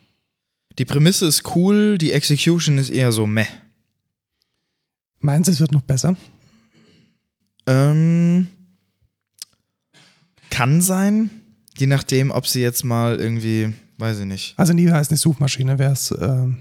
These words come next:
Speaker 2: nicht gecheckt
Speaker 1: Ah ja,
Speaker 2: hat.
Speaker 1: stimmt.
Speaker 2: Genau, Niva
Speaker 1: Ja, aber
Speaker 2: ist eine alternative Suchmaschine, aber wir haben schon tausendmal drüber geredet, deswegen keine Einführung hier mehr.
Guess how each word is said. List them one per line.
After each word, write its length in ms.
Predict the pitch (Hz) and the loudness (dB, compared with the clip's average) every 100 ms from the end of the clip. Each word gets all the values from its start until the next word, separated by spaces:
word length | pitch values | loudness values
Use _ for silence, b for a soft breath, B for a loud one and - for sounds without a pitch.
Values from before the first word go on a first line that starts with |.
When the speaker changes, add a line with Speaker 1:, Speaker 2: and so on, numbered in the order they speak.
| - | -6
Speaker 2:
nicht 260 | - 147 - | -4 -4 -4
gecheckt 260 | 131 - 135 | -6 0 0
Speaker 1:
Ah 40 | |
ja, 60 | 107 | 2
Speaker 2:
hat. 20 | |
Speaker 1:
stimmt. 240 | 131 110 | 0 0
Speaker 2:
Genau, 180 | 120 135 | 0 2
Niva 140 | 139 | 2
Speaker 1:
Ja, 60 | 139 | 2
aber 140 | 139 139 | 4 2
Speaker 2:
ist 180 | - | 0
eine 100 | 147 | 0
alternative 460 | 95 110 151 135 135 | 0 0 -2 -2 -2
Suchmaschine, 400 | 131 135 127 143 | 0 -2 0 0
aber 80 | 147 | 2
wir 60 | 147 | 2
haben 80 | |
schon 100 | 139 | 0
tausendmal 380 | 135 147 147 143 | 0 -2 -2 -2
drüber 180 | 160 143 | 0 -2
geredet, 400 | 143 131 147 147 | -2 -2 0 0
deswegen 380 | 135 - 143 143 | -2 -2 -2 0
keine 280 | 139 143 135 | 0 0 0
Einführung 360 | 151 143 143 | -2 0 0
hier 140 | 139 135 | 2 0
mehr. 240 | 135 151 | 2 0